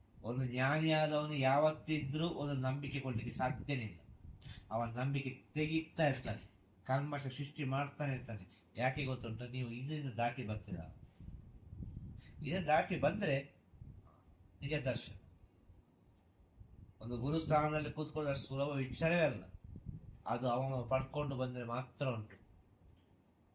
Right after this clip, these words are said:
ಅರ್ಥ ಆಯ್ತಲ್ಲ? ಸುಮ್ಮನೆ ಸುಮ್ಮನೆ ಗಡ್ಡ ಬಿಟ್ಟು, ಜಟೆ ಬಿಟ್ಟು, ಅಲ್ಲ, ಒಂದು ಕಾವಿ ವಸ್ತ್ರ ಹಾಕಿ ಹೋಗ್ಲಿಕ್ಕೆ ಆಗುದಿಲ್ಲ. ಅದಕ್ಕೊಂದು ಮನೋಧೈರ್ಯ ಬೇಕು, ಅದಕ್ಕೊಂದು ಆತ್ಮವಿಶ್ವಾಸ ಬೇಕು. ಕಾವಿ ವಸ್ತ್ರ ಹಾಕಬೇಕು,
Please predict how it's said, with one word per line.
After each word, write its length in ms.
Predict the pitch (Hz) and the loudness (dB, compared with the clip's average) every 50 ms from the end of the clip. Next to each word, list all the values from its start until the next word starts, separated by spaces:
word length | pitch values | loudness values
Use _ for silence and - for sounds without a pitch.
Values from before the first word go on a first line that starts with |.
| _ - | _ -8
ಅರ್ಥ 160 | 110 110 - | -4 0 2
ಆಯ್ತಲ್ಲ? 360 | 143 135 127 - 127 123 123 | 2 2 2 -2 -6 -6 -6
ಸುಮ್ಮನೆ 360 | 113 120 139 139 147 151 147 | -4 -2 -2 0 0 0 0
ಸುಮ್ಮನೆ 280 | 139 151 147 139 143 139 | 0 0 0 0 0 2
ಗಡ್ಡ 240 | 131 135 135 135 147 | 2 2 4 4 4
ಬಿಟ್ಟು, 300 | 139 139 139 139 151 139 | 2 2 0 -2 -2 0
ಜಟೆ 280 | 127 135 127 135 143 | 0 0 0 2 0
ಬಿಟ್ಟು, 440 | 139 143 139 139 - 147 110 92 82 - - - - - - - | 0 0 -2 -2 -2 -2 -2 -2 -4 -10 -16 -20 -20 -20 -14 -4
ಅಲ್ಲ, 140 | - 123 139 | -2 0 2
ಒಂದು 280 | 139 131 131 131 131 127 | 2 2 2 0 -2 2
ಕಾವಿ 260 | 131 131 139 139 143 | 4 4 4 6 4
ವಸ್ತ್ರ 300 | 143 135 135 - 139 135 | 2 2 2 2 2 4
ಹಾಕಿ 480 | 135 131 131 - 143 123 110 101 - - - _ _ _ _ _ - | 4 4 4 0 -2 -2 -2 -6 -8 -14 -20 _ _ _ _ _ -4
ಹೋಗ್ಲಿಕ್ಕೆ 380 | 120 127 135 139 139 139 - 123 | -2 0 2 2 0 2 2 4
ಆಗುದಿಲ್ಲ. 540 | 117 123 135 143 139 135 120 107 95 98 - - _ _ _ _ _ - _ _ _ _ - | 4 4 4 2 0 0 -2 -4 -6 -10 -14 -20 _ _ _ _ _ -20 _ _ _ _ -4
ಅದಕ್ಕೊಂದು 480 | 120 123 143 139 - 147 135 131 131 | 0 0 0 0 0 -2 0 0 0
ಮನೋಧೈರ್ಯ 680 | 127 120 123 127 139 143 139 131 131 131 135 135 139 131 | 0 0 0 0 2 2 2 2 2 0 2 0 0 0
ಬೇಕು, 300 | 127 127 113 104 98 - | 0 -2 -2 -2 -4 -4
ಅದಕ್ಕೊಂದು 360 | - 117 127 135 131 120 123 | -4 -4 -4 -2 -2 0 2
ಆತ್ಮವಿಶ್ವಾಸ 760 | 120 127 123 - - 143 131 123 110 - - 143 135 135 139 | 2 2 2 0 -2 -2 0 0 0 2 2 2 2 2 0
ಬೇಕು. 360 | 127 120 117 110 104 - - - - - - - - - - - - _ - - - - - | -2 -2 -2 -4 -6 -10 -16 -18 -18 -18 -18 -18 -20 -20 -20 -20 -20 _ -18 -18 -18 -6 0
ಕಾವಿ 220 | - 131 131 127 | 2 4 4 4
ವಸ್ತ್ರ 240 | 123 123 123 - 131 | 2 0 -2 0 0
ಹಾಕಬೇಕು, 720 | 123 120 117 - 120 113 117 117 117 - 139 110 92 - | 0 0 0 -2 -4 -4 -4 -4 -4 -4 -4 -4 -4 -6